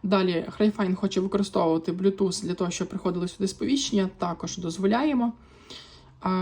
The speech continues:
надсилати сповіщення дозволяємо, тобто все, що питається, дозволяємо, це як встановлення ігри. Можемо зайти, погодитися, тобто підключити спорт, щоб вимірювало різні спортивні режими. Якщо вам це не потрібно, то прямий вхід.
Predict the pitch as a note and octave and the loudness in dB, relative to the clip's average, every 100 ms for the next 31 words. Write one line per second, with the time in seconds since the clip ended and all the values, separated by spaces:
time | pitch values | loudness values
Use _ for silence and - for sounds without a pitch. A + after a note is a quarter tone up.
0 | F#3 F3+ F3+ F#3 G3 G3+ A3 G3 F#3 - | 0 0 2 4 2 2 2 2 0 -4
1 | F3 F3 - - E3 E3+ F3+ G#3+ C4+ D4+ | -4 -4 -4 -4 -4 -4 0 2 4 4
2 | G3+ G3 F#3 F#3+ - G3 F#3+ E3 E3 F#3 | 4 0 -6 -4 0 0 0 -4 -4 -4
3 | F3+ E3+ D#3+ - F#3 F3+ A3 C#4+ B3+ G3 | -4 -4 -4 -6 -6 -2 0 2 2 2
4 | - G#3 G3+ - - F#3 F3+ - - F3+ | 2 -2 -2 -10 -10 -4 -4 -4 -2 0
5 | F3+ F3+ E3+ E3+ C#3 - - - - B3 | 2 0 0 -2 -4 -6 -18 -8 2 6
6 | G#3 G3 F#3 G3+ G3+ G3 F#3 F#3 F#3+ F#3 | 8 6 8 6 8 6 6 4 2 2
7 | F3+ F3 E3+ E3 F3+ F3 F#3+ - G3 F#3+ | 0 -2 -4 -6 -4 -4 -4 -2 2 2
8 | F#3 - - G3 - - F3+ - F3+ F3+ | 0 -4 -6 -8 -6 -6 -6 -2 -2 2
9 | G3 F#3 F3 E3+ E3+ E3+ F#3 F3+ F3+ F#3+ | 6 6 4 0 0 2 2 2 -4 -2
10 | G#3 G#3 A#3 C4+ E4+ C#4 - - - - | 4 6 6 4 4 2 -2 -8 -20 -6
11 | G3 - G#3 F#3+ F#3+ F#3+ G3 A#3 E4 C#4+ | -2 4 4 4 4 2 2 2 4 4
12 | A#3 - - - - - A3+ C#4 E4 - | 0 -4 -20 -20 -16 2 2 4 -2 -14
13 | _ _ - G3 G3 G3 F#3+ D#3+ C#3+ | _ _ -4 2 6 4 2 -4 -4